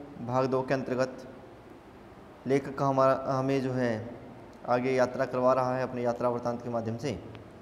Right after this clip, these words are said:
तो चलिए लेखक के साथ में हम भी स्पीति की जो बारिश है उसका आनंद लेते हैं। तो वहाँ की जो भौगोलिक स्थितियाँ हैं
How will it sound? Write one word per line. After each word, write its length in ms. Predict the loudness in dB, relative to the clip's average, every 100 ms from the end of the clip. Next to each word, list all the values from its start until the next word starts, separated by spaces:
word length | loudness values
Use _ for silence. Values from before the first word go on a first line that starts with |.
| -20 -20 -20 -20 -20 -20 -20 -20 -20 -6
तो 80 | 0
चलिए 380 | 2 4 4 4
लेखक 260 | 2 0
के 80 | -2
साथ 240 | 4 4 4
में 420 | 0 0 -2 -8 -12 -16 -18 -20 -16 -4
हम 180 | 0 2
भी 100 | 2
स्पीति 420 | 0 -4 -2 -2
की 140 | 0 0
जो 80 | 4
बारिश 300 | 4 2 -2
है 200 | -4 -4
उसका 180 | -2 0
आनंद 240 | 0 0
लेते 220 | 0 0 -2
हैं। 200 | -2 -4 -8 -14 -18 -20 -20 -20 -20 -20 -20 -20 -20 -20 -20 -20 -20 -20 -20 -20 -20 -20 -20 -20 -20 -20 -20 -10 -4
तो 80 | 2
वहाँ 240 | 4 4
की 100 | 2
जो 60 | 2
भौगोलिक 360 | 4 4 2
स्थितियाँ 400 | 0 -4 -2 0
हैं 160 | 0